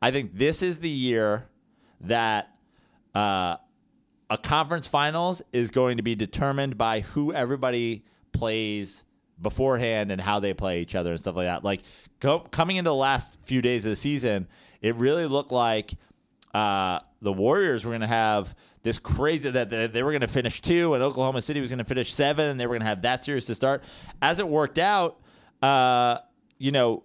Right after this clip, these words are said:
uh, the Rockets drew Minnesota. They had a tough game tonight. The Warriors drew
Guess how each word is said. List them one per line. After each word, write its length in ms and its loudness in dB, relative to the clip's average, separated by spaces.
uh, 300 2
the 120 0
Rockets 720 0
drew 520 2
Minnesota. 540 2
They 100 0
had 100 2
a 60 -2
tough 280 0
game 240 -2
tonight. 460 0
The 100 2
Warriors 600 4
drew 720 2